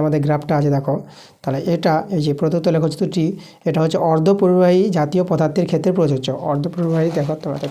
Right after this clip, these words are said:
প্রান্তিক বই থেকে এটা আমাদের দেখাবো। এই যে দেখো, এখানে একই রকম ছবিটা আছে, দেখো রোধাঙ্ক, এদিকে আমাদের উষ্ণতা, তাহলে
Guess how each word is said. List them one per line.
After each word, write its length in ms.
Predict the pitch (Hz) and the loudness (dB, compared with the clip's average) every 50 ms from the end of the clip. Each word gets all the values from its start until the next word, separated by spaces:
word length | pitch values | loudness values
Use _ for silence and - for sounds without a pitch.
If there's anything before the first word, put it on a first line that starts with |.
| - - | -6 -4
প্রান্তিক 320 | 160 147 143 143 170 165 156 | -2 -2 0 0 0 0 0
বই 140 | 151 156 156 151 170 | 0 -2 0 0 -2
থেকে 180 | 156 156 - 151 - - - - - - - - - - - - - | -2 -2 -4 -6 -8 -10 -16 -20 -20 -20 -20 -20 -20 -20 -20 -18 -12
এটা 100 | 156 147 143 | -8 -6 -4
আমাদের 180 | 143 143 143 135 156 | -2 -2 -2 -2 -2
দেখাবো। 300 | 143 143 - 165 147 143 156 - - - | -2 -2 0 0 0 0 -2 -4 -6 -10
এই 40 | - 147 | -10 -8
যে 60 | 139 135 139 | -8 -6 -6
দেখো, 180 | 139 - 165 254 - - - - - - - - _ _ | -6 -4 -6 -6 -6 -10 -18 -20 -20 -20 -20 -20 _ _
এখানে 200 | _ - 156 147 - 156 | _ -4 -4 -2 -2 -2
একই 140 | 147 - 175 160 | -2 -2 0 0
রকম 140 | 160 165 165 160 | 0 0 0 0
ছবিটা 220 | 170 151 160 147 165 156 | 0 0 0 0 0 0
আছে, 100 | 151 160 156 | 0 0 0
দেখো 120 | 156 151 156 151 151 | 0 0 0 0 0
রোধাঙ্ক, 320 | 147 156 151 151 156 147 175 175 175 185 | 0 0 0 0 0 0 0 -2 0 0
এদিকে 200 | 143 139 139 147 139 | -2 0 0 0 0
আমাদের 160 | 143 139 147 143 | 0 0 0 -2
উষ্ণতা, 320 | 139 - 160 151 151 180 202 202 - - - - - _ _ | -2 -2 -4 -2 -2 -2 -4 -4 -8 -16 -20 -20 -20 _ _
তাহলে 140 | - 147 139 | -10 -6 -4